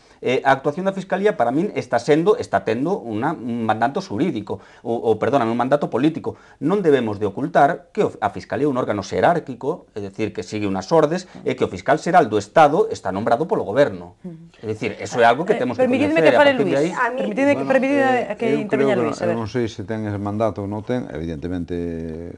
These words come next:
Speaker 4: o fiscal está... Pero o goberno non pode cesar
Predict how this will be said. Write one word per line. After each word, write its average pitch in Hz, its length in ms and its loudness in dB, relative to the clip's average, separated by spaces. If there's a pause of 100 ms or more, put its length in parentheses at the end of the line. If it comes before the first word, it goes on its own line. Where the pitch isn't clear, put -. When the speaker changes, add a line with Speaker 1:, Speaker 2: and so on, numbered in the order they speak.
Speaker 4:
o - 160 -18
fiscal 87 640 -8
está... 85 480 -10 (640)
Pero 90 240 -12
o - 80 -10
goberno 101 240 -4
non 95 80 -6
pode 90 160 -4
cesar - 400 -6